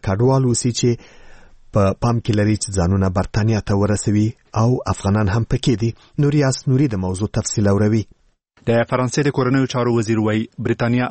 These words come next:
Speaker 2: اخلاقي مسؤلیت لري چې ټول هغه ماشومان چې کورنۍ په برتانیا کې دي او اوس د انګلند د تونل په دې غاړه د فرانسې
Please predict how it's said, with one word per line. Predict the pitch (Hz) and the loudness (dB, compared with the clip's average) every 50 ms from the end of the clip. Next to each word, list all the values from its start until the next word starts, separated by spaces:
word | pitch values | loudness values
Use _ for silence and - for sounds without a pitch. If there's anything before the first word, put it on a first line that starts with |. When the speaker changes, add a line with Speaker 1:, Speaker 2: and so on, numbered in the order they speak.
| 139 | -4
Speaker 2:
اخلاقي | 123 - - 120 - - - 123 113 | -4 -2 -2 -4 -2 -2 0 0 0
مسؤلیت | 107 - - - 104 87 107 117 - - | 0 -2 -2 -4 -2 -2 -2 -4 -2 -2
لري | 123 117 117 | -2 -2 -2
چې | - 123 - - | -2 -4 -4 -2
ټول | 160 156 139 | 0 0 0
هغه | 127 135 123 127 131 | 0 -2 -2 -2 -2
ماشومان | 123 120 - 135 127 127 117 - | -2 -2 -2 -2 -2 -2 -2 -4
چې | - - | -4 -4
کورنۍ | 107 101 92 92 95 104 104 95 - | -2 -2 -2 -2 -2 -2 -2 -2 -4
په | 101 82 | -4 -4
برتانیا | 95 95 - 101 92 95 110 120 120 - | -4 -2 -2 -2 -2 0 0 -2 -2 0
کې | 131 123 | 0 0
دي | 127 120 120 | 0 0 0
او | 117 117 | 0 0
اوس | - - 139 131 139 123 - 113 104 | 0 0 0 0 0 -2 -2 -4 -4
د | 104 110 123 107 | -2 -2 -2 -4
انګلند | 98 92 87 98 127 139 117 | -4 -2 -2 -2 0 0 -2
د | 98 - | -2 -4
تونل | - 101 101 98 - - | -4 -4 -2 -4 -4 -6
په | 104 | -8
دې | 80 78 107 117 127 127 127 | -4 -2 0 0 0 0 0
غاړه | 135 135 139 139 | -2 -2 -2 -2
د | 143 - | -2 -4
فرانسې | 113 95 92 82 - - | -4 -4 -4 -4 -4 -6